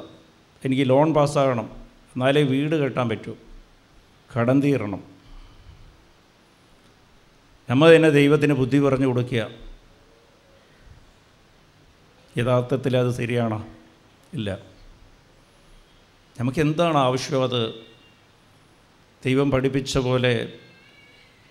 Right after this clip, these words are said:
നമുക്ക് എന്ത് ആവശ്യമുണ്ടോ അത് മാത്രം പറയുക. എന്നിട്ട് അതിൻ്റെ കൂടെ പറയണം, "എൻ്റെ ഇഷ്ടമില്ല, നിൻ്റെ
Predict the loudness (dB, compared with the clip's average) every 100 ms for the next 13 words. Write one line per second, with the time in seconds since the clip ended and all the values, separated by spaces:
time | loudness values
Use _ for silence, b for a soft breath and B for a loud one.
0 | _ _ _ _ _ -10 -6 -2 -2 -2
1 | -2 -2 -2 -2 0 -2 -2 -2 0 -2
2 | -2 -4 -4 -4 -4 -4 -4 -4 -6 -12
3 | -20 -20 -20 -20 -20 _ _ _ _ _
4 | -4 0 0 2 0 0 -2 -2 -2 -2
5 | -2 -4 -2 -4 -6 -16 -20 _ _ _
6 | _ _ _ _ _ _ _ -10 -8 -4
7 | -6 -6 -6 -4 -4 -6 -6 -12 -18 -20
8 | _ _ _ _ _ _ _ -4 0 0